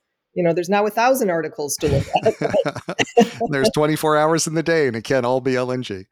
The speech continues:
Speaker 1: It can't, well, most of it is. <laughs>
Speaker 2: <laughs>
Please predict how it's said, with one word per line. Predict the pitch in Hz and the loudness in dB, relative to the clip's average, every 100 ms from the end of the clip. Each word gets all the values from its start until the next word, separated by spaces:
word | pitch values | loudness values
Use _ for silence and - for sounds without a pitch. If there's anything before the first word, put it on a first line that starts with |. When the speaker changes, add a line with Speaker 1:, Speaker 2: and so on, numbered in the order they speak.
| - | 4
Speaker 1:
It | 233 | 4
can't, | 247 233 214 | 2 -6 -2
well, | 233 262 | -2 -2
most | 254 240 277 285 | -4 -6 -8 -8
of | 277 | -2
it | 214 | 0
is. | 165 - 285 - | 0 0 0 2
<laughs> | 247 - - - | 2 2 0 0
Speaker 2:
<laughs> | - - - - - | 0 -2 -6 -6 -2